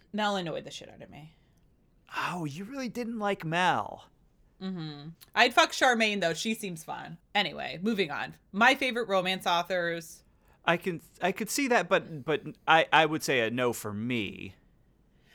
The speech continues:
Speaker 1: Best accidentally pregnant in romance novels.
Speaker 2: I don't think this is accidentally pregnant. I think this is God's will. I think this is
Speaker 1: <laughs>
Speaker 2: Jack has, Jack has the God,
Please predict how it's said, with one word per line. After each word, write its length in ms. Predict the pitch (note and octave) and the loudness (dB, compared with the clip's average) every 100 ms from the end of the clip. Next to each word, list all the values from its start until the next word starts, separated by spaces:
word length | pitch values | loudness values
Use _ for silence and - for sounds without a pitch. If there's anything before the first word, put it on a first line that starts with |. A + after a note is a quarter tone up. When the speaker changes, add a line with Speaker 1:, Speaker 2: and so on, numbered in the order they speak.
| _ _ | _ _
Speaker 1:
Best 280 | A3 A#3+ - | 2 2 0
accidentally 600 | G#3+ A3 G3+ G3 F#3+ G3+ | -2 -2 -2 -2 0 -4
pregnant 500 | D#3+ F3 F3+ G#3+ A3 | -2 -2 -2 -4 -4
in 100 | G#3+ | -6
romance 360 | G#3+ A3 G#3+ A3+ | -6 -6 -6 -6
novels. 640 | G3+ G3+ G#3 G3+ - - _ - - | -6 -6 -6 -8 -12 -20 _ -20 -6
Speaker 2:
I 140 | F#3 | 0
don't 260 | A#3+ C4 G#3 | 2 2 -2
think 160 | A3+ F#3+ | -8 -6
this 180 | A3 G3+ | -4 -2
is 160 | - - | -4 0
accidentally 640 | E3 E3+ - E3+ C#3+ C#3+ | 0 0 -4 -4 -4 -4
pregnant. 420 | - D#3 C#3 A#2 | 0 0 0 -2
I 80 | C3+ | -2
think 260 | C#3 D#3 B2 | -2 -6 -4
this 300 | C3 - C3+ | -4 -2 -4
is 520 | A#2 A2 G2+ - - - | -4 -4 -8 -10 -8 2
God's 340 | C3+ B2 F#2+ | 4 2 0
will. 460 | G#2 B2 G2 - - - | 0 0 0 -6 -16 -4
I 100 | C3 | -4
think 280 | B2+ C3+ - | -2 -6 -4
this 280 | B2 A2+ - | -6 -6 -6
is 240 | A#2 G2+ | -8 -6
Speaker 1:
<laughs> 100 | C4 | 0
Speaker 2:
Jack 280 | A3+ A#2 - | 4 4 2
has, 460 | C#3 A#2+ A2 - - | 0 2 0 -6 -12
Jack 340 | A#2 C3 B2 - | -2 2 2 2
has 260 | C3 A#2 | 0 0
the 100 | G#2+ | -4
God, 480 | G#2 A2+ A#2 B2+ A2 | -2 2 4 2 -2